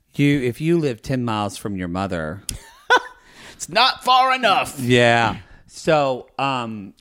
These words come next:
Speaker 1: it's much different. Um, so Kenny, you know, and Kenny says, you know, um, he said, "In their family, they're nice." And I, this resonated with me 'cause, boy,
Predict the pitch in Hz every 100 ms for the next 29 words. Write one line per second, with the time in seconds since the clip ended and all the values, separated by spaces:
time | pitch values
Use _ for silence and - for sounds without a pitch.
0 | - - - 117 123 120 110 - 101 -
1 | 78 71 127 139 131 131 - - - -
2 | - 180 - 220 262 269 254 233 _ _
3 | _ - 160 156 143 139 135 - 135 127
4 | 185 202 170 160 147 147 135 135 131 131
5 | _ _ _ _ 135 127 120 113 101 _
6 | - 131 - 143 131 139 185 - 156 139
7 | 127 113 120 113 117 151 151 123 120 -
8 | 120 127 131 175 156 127 214 - 131 107
9 | 101 95 92 - 95 139 131 - 107 -
10 | 139 131 98